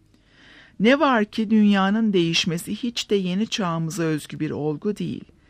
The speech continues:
Dertli dünya hep değişerek gelmiş bugünlere, aşamalara. Tarım devrimi,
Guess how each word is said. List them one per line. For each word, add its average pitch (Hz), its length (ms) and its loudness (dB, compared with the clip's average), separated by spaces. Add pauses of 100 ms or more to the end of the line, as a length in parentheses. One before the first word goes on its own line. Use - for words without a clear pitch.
(440)
Dertli 196 500 0
dünya 208 400 2
hep - 380 -8
değişerek 180 640 -2
gelmiş 143 520 -2
bugünlere, 143 560 -4
aşamalara. 143 760 -6 (640)
Tarım 226 460 2
devrimi, 156 540 0